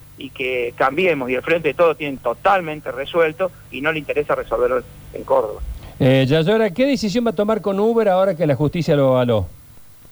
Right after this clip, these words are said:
Speaker 1: No, Uber no, no, no, nada la justicia. La justicia lo que dice es que tiene que haber un marco normativo, así que yo voy a respetar el marco normativo que, que dé el Consejo Deliberante,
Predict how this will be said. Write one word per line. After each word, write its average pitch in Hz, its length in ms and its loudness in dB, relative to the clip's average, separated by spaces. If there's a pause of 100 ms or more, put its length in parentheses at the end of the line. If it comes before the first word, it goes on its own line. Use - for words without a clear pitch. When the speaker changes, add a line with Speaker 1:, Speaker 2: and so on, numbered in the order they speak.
(280)
Speaker 1:
No, - 100 -8
Uber 202 240 0
no, 151 180 -8
no, 143 500 0
no, 139 100 -6
nada 139 280 0
la 127 80 -4
justicia. - 380 -8
La 123 80 -6
justicia 165 300 -4
lo 143 80 2
que 139 80 0
dice 156 220 0
es 147 60 -4
que 196 80 -4
tiene 135 280 -4
que 131 80 -2
haber 131 240 2
un 123 100 -6
marco 135 300 0
normativo, 117 500 -2
así - 160 -6
que 127 100 -12
yo 143 120 0
voy 143 80 4
a 139 60 4
respetar 131 380 -2
el 117 100 -20
marco 127 280 -2
normativo 135 640 0 (580)
que, 113 500 -6
que 110 220 -4
dé 131 80 2
el 135 100 0
Consejo 123 460 0
Deliberante, 131 720 0